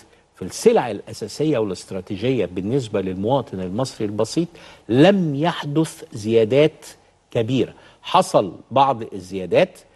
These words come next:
إنما الزيادات ما هياش كبيرة كما تحدث في أسواق أخرى، بل بالعكس، ده احنا شفنا في اللحوم الأسبوع الماضي إن الوزارة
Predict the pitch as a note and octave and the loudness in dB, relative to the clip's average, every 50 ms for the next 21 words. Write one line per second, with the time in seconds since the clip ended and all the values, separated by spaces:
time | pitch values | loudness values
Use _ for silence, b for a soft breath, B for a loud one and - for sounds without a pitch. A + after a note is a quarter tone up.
0 | b b b b - F#2 G#2+ B2 C3+ D3 D3 C#3+ - G#2 G2+ F#2 G#2 G2+ G2 C3+ | b b b b -10 -4 -2 0 4 4 2 2 0 -6 -6 -6 -6 -2 -2 -2
1 | C3+ - - G2 F2 A2+ B2 C3 - - - _ - G#2+ F#2 A#2 D3 C#3+ B2 - | -2 -2 -8 -8 -4 -4 -4 -6 -6 -10 -18 _ -10 -8 -2 0 0 0 0 0
2 | - C#3 C#3 C3+ C3+ C3+ C3 b b b b b b - C3 - - B2 A#2 - | 0 0 0 2 0 -2 -2 b b b b b b -2 -2 0 0 -4 -4 -6
3 | - - A#2 A2+ - A#2 - - - B2+ B2+ - - E3 D#3+ - - - b b | -4 -6 -6 -4 -4 -6 -6 0 2 2 2 2 2 2 0 0 0 -12 b b
4 | b b b - F#2 F2+ F2 F2+ G2+ G2+ F#2+ G2+ G#2 F2+ C3 D#3 - - - - | b b b -12 -10 -8 -4 -2 -2 0 0 -2 2 2 2 2 2 -2 -12 -12
5 | - - - G#2 F#2+ - D3 C#3 - - A#2+ G#2 - A2 G2+ F#2 F2 - C3 C3+ | -14 -12 -12 -12 -2 0 0 0 2 -2 -6 -4 -4 -6 -6 -6 -2 2 2 4
6 | C3 B2 G#2+ - F#2 E2+ E2 G#2+ A#2+ A2+ A2 G#2 G2 G#2+ A2 A#2 A2+ A#2+ A2+ B | 4 2 -2 -4 -8 -12 -6 -2 0 0 0 0 0 2 2 2 2 0 -6 B
7 | B B B B B B F2+ G2 G2+ G2+ F#2+ F#2+ G2 G2+ B2+ C3 C3 - | B B B B B B -6 -6 -4 -4 -4 -2 2 4 6 6 6 4